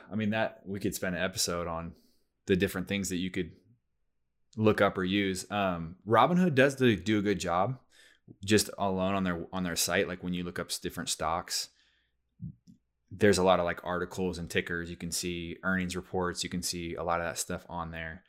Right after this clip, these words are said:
My favorite, and it's my go-to, like, every morning, is Yahoo Finance. I just like the layout of it and feel of it. You know, you can kinda put your watch list of stocks together, um, and then you get, like, a news feed on any articles or thing that are,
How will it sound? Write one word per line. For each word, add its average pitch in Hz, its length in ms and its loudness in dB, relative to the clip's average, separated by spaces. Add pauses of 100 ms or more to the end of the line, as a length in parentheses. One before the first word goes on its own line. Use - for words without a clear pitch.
(440)
My 98 260 6
favorite, 95 800 2
and 90 140 -6
it's 85 180 -2
my 85 140 0
go-to, 82 480 -2
like, 82 160 -6
every 85 180 -2
morning, 82 360 -8
is 85 180 -10
Yahoo 82 240 0
Finance. 80 680 -8 (500)
I 110 80 10
just 120 160 10
like 101 180 6
the 95 80 -4
layout 87 560 -2
of 87 160 -6
it 85 260 -4
and 82 340 -10 (420)
feel 92 320 6
of 87 100 0
it. 90 160 -2
You 90 80 -8
know, 87 80 -8
you 87 100 -6
can - 140 -10
kinda 90 200 -4
put - 180 -2
your 92 120 -2
watch 80 380 0
list 87 220 -6
of 78 80 -10
stocks 82 340 -2
together, 85 560 -6 (420)
um, 82 380 -2
and 90 140 -2
then 85 120 -6
you 85 80 -4
get, 85 220 0
like, 85 160 -6
a 85 60 -6
news 87 360 -2
feed 85 440 -8 (720)
on 92 160 6
any 95 180 4
articles 90 520 0
or 87 80 -2
thing 87 260 -4
that 85 160 -6
are, 82 180 -6